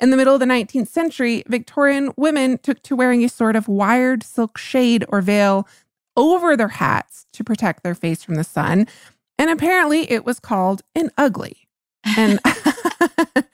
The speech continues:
I'm venturing a guess that this is not a simple veil that's incorporated into the millinery design, which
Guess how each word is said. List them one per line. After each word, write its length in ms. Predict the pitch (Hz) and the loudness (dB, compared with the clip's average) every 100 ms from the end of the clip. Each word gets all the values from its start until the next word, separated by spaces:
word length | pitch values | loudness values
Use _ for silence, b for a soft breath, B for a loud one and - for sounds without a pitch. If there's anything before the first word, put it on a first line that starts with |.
| B B B B | B B B B
I'm 200 | 226 277 | 0 2
venturing 420 | 294 285 - 440 415 | 2 0 0 0 0
a 60 | |
guess 340 | 311 320 269 285 | 0 2 2 0
that 340 | - 269 - | -4 -4 -4
this 200 | 220 208 | -4 -2
is 120 | 226 233 | -2 0
not 360 | 202 175 185 - | 2 4 2 -2
a 120 | 202 | -6
simple 540 | - - 226 220 220 | -6 -2 0 0 0
veil 460 | 214 214 214 220 220 | 0 0 2 2 2
that's 220 | 196 180 | 0 0
incorporated 680 | 202 - 175 185 190 196 185 | -2 -4 -6 -4 -2 -2 -2
into 300 | 185 185 - | -2 -4 -2
the 80 | 190 | -2
millinery 560 | 185 196 220 220 226 | 0 2 2 2 0
design, 500 | 240 233 233 233 240 | 0 -2 0 0 0
which 260 | 240 202 190 | 0 -2 -4